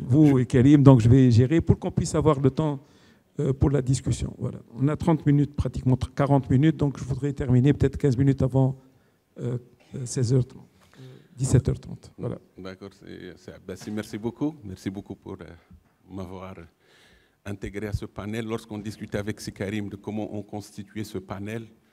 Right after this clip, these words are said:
Speaker 2: il m'a demandé de, de m'ajouter là. Je, je, avec Sebtallah, qui a failli être mon professeur à l'insa, puisque lorsque moi je suis venu dans un cycle, Sebtallah a quitté l'insa dans le temps. Et puis, euh, c'est avec Senordine, et puis avec mon doyen, je vais parler. Vous voyez que je suis le plus petit parmi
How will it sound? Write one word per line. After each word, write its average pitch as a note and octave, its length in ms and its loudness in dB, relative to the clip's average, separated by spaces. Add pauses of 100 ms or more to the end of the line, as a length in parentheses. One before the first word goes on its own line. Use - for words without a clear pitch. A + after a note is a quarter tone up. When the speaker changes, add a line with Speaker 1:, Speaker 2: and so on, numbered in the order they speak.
(140)
Speaker 2:
il - 60 -16
m'a G#2 120 -12
demandé G#2 500 -8
de, G2 180 -14 (300)
de G2 140 -10
m'ajouter G2 580 -12
là. G#2+ 240 -12
Je, F2+ 140 -14
je, - 460 -20 (300)
avec F#2+ 260 -16
Sebtallah, A#2+ 640 -20
qui B2+ 100 -18
a A2 40 -14
failli D#3+ 300 -12
être - 120 -16
mon A#2+ 140 -10
professeur A#2+ 480 -8
à A#2 80 -6
l'insa, A2+ 520 -12
puisque - 260 -20
lorsque G#2+ 200 -16
moi B2 120 -14
je A#2+ 80 -20
suis A#2 140 -18
venu A2 280 -18
dans G#2+ 220 -18
un G#2 120 -18 (320)
cycle, C#3+ 320 -12
Sebtallah A#2 580 -12
a G#2 60 -8
quitté - 400 -14
l'insa G#2+ 540 -12
dans G2+ 160 -10
le F#2+ 80 -10
temps. A#2+ 260 -18 (1040)
Et - 60 -20
puis, G#2 340 -20
euh, G2+ 100 -14
c'est G2 200 -20
avec F#2+ 200 -16
Senordine, G#2 640 -14
et G2 60 -16
puis - 140 -14
avec F#2+ 460 -12
mon G2+ 140 -20
doyen, G2 440 -16
je F#2 80 -20
vais G#2 120 -16
parler. G#2+ 400 -6
Vous F#2+ 120 -12
voyez G#2 220 -6
que A2 80 -20
je A2 80 -12
suis A#2+ 140 -12
le A2 100 -4
plus B2+ 180 -8
petit B2 400 -10
parmi G#2 360 -10